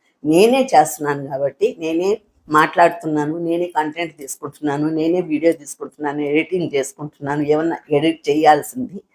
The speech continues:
అట్లా చేసుకొని అప్‌లోడ్ చేస్తున్నాను. అంతవరకు అయితే బాగుంది. ఇక వాళ్ళని అడగడం లేదు పిల్లల్ని,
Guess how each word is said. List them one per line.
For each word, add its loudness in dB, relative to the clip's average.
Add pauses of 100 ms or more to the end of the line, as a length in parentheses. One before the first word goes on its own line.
(500)
అట్లా 4
చేసుకొని 2
అప్‌లోడ్ 2 (100)
చేస్తున్నాను. -2
అంతవరకు 2
అయితే -6
బాగుంది. -4 (400)
ఇక -4
వాళ్ళని 6
అడగడం 0
లేదు -8
పిల్లల్ని, -8